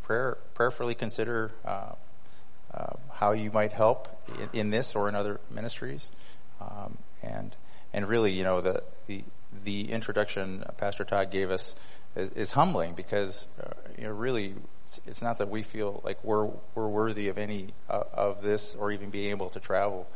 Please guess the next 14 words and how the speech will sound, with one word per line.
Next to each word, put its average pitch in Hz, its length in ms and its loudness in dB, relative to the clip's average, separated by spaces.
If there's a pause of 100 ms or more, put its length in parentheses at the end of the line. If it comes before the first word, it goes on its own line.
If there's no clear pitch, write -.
(240)
We're - 60 -2
very 107 200 0
blessed 101 400 4
to 95 80 -2
be 92 100 0
able 92 220 0
to 90 60 -2
do 95 220 -2
this. 92 340 -2 (420)
And 98 120 0
so 101 280 2
I 98 100 6
would 113 140 2
encourage 101 360 0